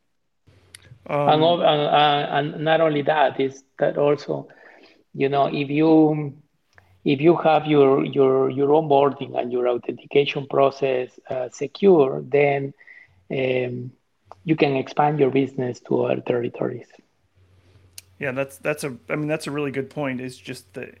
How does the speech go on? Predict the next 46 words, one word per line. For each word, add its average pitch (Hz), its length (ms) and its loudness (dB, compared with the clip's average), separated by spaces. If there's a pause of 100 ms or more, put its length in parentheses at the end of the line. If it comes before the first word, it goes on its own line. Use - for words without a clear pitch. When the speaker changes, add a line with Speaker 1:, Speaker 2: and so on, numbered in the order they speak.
(220)
Speaker 1:
when 147 260 -10
you 156 140 -6
know 139 320 -4
the 131 100 -8
person 131 380 -12
is 123 160 -12
who 147 200 -12
you 123 180 -10
know 127 260 -8
when 123 200 -10
you 123 120 -12
bring 123 240 -10
'em 120 120 -12
on, 113 440 -10
that 117 160 -12
is 117 160 -16
probably 127 260 -12
the 117 100 -16
Speaker 2:
Mm. 139 260 -12 (1300)
Speaker 1:
I 147 60 -8
know 143 100 -4
we 143 120 -4
have 151 100 0
a 139 40 -4
lot 131 160 0
of 123 80 -10
clients 131 340 -8
in 123 120 -8
Mexico, 123 560 -8
and, 113 260 -14
and 117 300 -14 (100)
maybe 127 300 -12
six, - 320 -14
seven 123 260 -4
years 135 240 -8
ago, - 180 -8 (440)
I 175 60 -8
started 143 320 -12
doing 127 280 -10
business 135 400 -10
in 120 100 -12
Mexico. 120 680 -12 (400)
The 131 100 -12
problem 151 480 -2
Speaker 2:
Mm-hmm. 135 80 0
Speaker 1:
was 123 260 -2